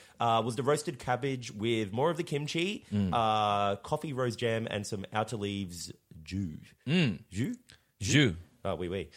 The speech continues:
Speaker 1: Um,
Speaker 2: <laughs>
Speaker 1: but, like, that,
Speaker 2: Ooh la
Speaker 1: like,
Speaker 2: la.
Speaker 1: even though I don't know, it sounds like I don't know what the fuck I'm talking about. Uh, when I ate it,
Speaker 2: This was tasty.
Speaker 1: really good.
Speaker 2: Yeah.
Speaker 1: Yeah, I, like, I, we, we ate it and we shared it, and I was like, "I kind of really,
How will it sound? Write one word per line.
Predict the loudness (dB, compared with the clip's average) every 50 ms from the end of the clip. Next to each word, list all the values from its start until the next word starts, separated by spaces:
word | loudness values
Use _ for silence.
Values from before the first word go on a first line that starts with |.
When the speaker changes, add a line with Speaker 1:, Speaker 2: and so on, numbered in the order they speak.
| -20 -16 -8 -2
Speaker 1:
Um, | 2 4 4 4 6 4 4 2 2
Speaker 2:
<laughs> | 2 0 2
Speaker 1:
but, | 4 4 4
like, | 4 2 2 4
that, | 4 4 4
Speaker 2:
Ooh | 6
la | 4
Speaker 1:
like, | 6 4 4 4
Speaker 2:
la. | 2
Speaker 1:
even | 0 -2 0
though | 0 0 2
I | 2 2
don't | 2 0 0
know, | -2
it | -4 -4 -4 -4
sounds | -4 -2 0 0
like | 0 0
I | 0 2
don't | 2 4 4
know | 4
what | 2 0
the | 0 -2
fuck | -2 -2 -2
I'm | -2 -2
talking | 0 0 0 0 -2 -4
about. | -4 -2 0 0 0 0 -2 -8 -20 -14 -6
Uh, | -4 0 0 2 2 0
when | 0 -2 -2 -2 -2
I | -2 -2 -2 -2 0
ate | 0 2 2
it, | 2 2 4
Speaker 2:
This | 4 4
was | 4 4 4
tasty. | 4 4 4 4 2 0 -2 -2 -4 -6 -4
Speaker 1:
really | -2 0 2 4 4 2
good. | 2 2 2 2 2 0 2 2
Speaker 2:
Yeah. | 4 6 6 6 4
Speaker 1:
Yeah, | 2 0
I, | 2 4 4 4 4
like, | 2 2 2 2 2 0 -6 -14 -14 -12 _ 0
I, | 0 2 2 2
we, | 0 -2 -2 -2
we | -2 -2 0 0
ate | 2 2 2 2
it |
and | 0 -2
we | -4 -8
shared | -6 -4 -2 0 0 0
it, | 0 -2 -4 -4 -8 -14 -20 -20 -20 _ -14
and | -12 -10 -10 -10
I |
was | -12 -16 -18
like, | -20 -20
"I | -20 -20 -20
kind | -20 -18 -16 -14 -14
of | -14 -16 -16
really, | -16 -16